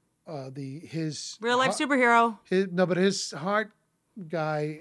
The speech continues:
Speaker 1: this wonderful guy at Mass General Hospital, m-, had me subscribe to the New England Journal of Medicine because he was like, "If you n-, understand what's the, what's the,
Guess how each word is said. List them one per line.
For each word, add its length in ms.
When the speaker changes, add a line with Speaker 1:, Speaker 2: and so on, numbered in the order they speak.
Speaker 1:
this 280
wonderful 480
guy 320
at 240
Mass 340
General 280
Hospital, 520
m-, 160
had 340
me 360
subscribe 600
to 80
the 100
New 180
England 240
Journal 280
of 60
Medicine 520
because 380
he 80
was 160
like, 320
"If 420
you 680
n-, 220
understand 880
what's 440
the, 240
what's 260
the, 100